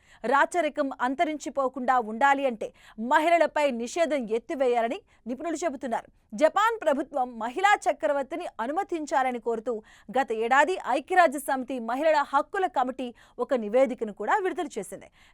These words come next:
కానీ ప్రధానమంత్రి సనే తకైచితో సహా చట్టసభ్యులు అనేక మంది ఈ మార్పును వ్యతిరేకిస్తున్నారు. ఐకో రెండు వేల ఒకటి డిసెంబర్ ఒకటిన జన్మించారు. తన తల్లిదండ్రులు చదివిన గకుషిన్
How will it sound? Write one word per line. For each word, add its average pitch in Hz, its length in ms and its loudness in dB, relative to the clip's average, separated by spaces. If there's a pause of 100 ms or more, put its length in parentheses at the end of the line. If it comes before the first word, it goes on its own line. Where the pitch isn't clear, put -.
(100)
కానీ 269 280 4 (160)
ప్రధానమంత్రి 339 800 0 (400)
సనే 370 260 4 (640)
తకైచితో 349 600 2 (100)
సహా 285 300 0 (140)
చట్టసభ్యులు 247 600 0
అనేక 262 500 -2
మంది 294 180 -2 (140)
ఈ 214 100 -8
మార్పును 226 460 -6 (120)
వ్యతిరేకిస్తున్నారు. 269 720 -6 (400)
ఐకో 403 440 2
రెండు 294 180 -2
వేల 330 200 6
ఒకటి 277 360 -2
డిసెంబర్ 277 400 0
ఒకటిన 240 540 -6
జన్మించారు. 339 500 -6 (340)
తన 269 160 0
తల్లిదండ్రులు 277 600 0
చదివిన 254 480 0 (760)
గకుషిన్ 381 720 2